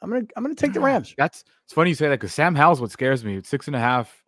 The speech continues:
Speaker 2: Sam Howell has these random games where he'll just throw for over three hundred and a couple touchdowns. But the, the, the Commanders, they're on their way down. I, I, so I too will, will go Rams six and a half,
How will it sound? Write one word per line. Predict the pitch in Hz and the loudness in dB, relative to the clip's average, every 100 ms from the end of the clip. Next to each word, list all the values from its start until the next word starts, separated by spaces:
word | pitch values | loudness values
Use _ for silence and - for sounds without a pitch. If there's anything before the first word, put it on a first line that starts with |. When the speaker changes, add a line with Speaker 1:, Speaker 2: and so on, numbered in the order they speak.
| _ _ _ | _ _ _
Speaker 2:
Sam | - 147 | 0 0
Howell | 135 165 160 | 2 2 2
has | 131 135 110 | 2 -2 -2
these | 123 95 | -8 -6
random | 113 123 131 120 | -4 -2 -4 -6
games | 113 120 127 | -6 -6 -8
where | 123 | -10
he'll | 107 | -10
just | 110 113 - _ _ _ | -8 -10 -12 _ _ _
throw | 101 113 | -2 0
for | 165 143 | 0 0
over | 131 135 | 0 0
three | 139 139 | -2 0
hundred | 139 147 143 | -2 -2 -4
and | 143 | -4
a | |
couple | 147 147 | -4 -6
touchdowns. | 139 160 - 170 170 - _ _ _ _ - | -6 -6 -4 -6 -6 -10 _ _ _ _ -2
But | 135 | -2
the, | 139 _ _ | -4 _ _
the, | 165 - - | -8 -8 -12
the | 165 | -2
Commanders, | 202 180 170 131 | 0 2 0 0
they're | 151 | 4
on | 139 117 | 4 4
their | 98 | -2
way | 92 | -6
down. | 87 85 80 _ _ | -10 -14 -16 _ _
I, | 110 95 | -6 -4
I, | 110 | -6
so | - 123 | -4 -2
I | 123 | -2
too | - 113 | -4 -8
will, | 95 92 - - | -6 -10 -14 -12
will | 98 | -12
go | 98 98 | -8 -8
Rams | 92 98 95 92 | -6 -6 -6 -10
six | - - | -14 -12
and | 98 | -10
a | |
half, | 92 98 95 | -6 -8 -8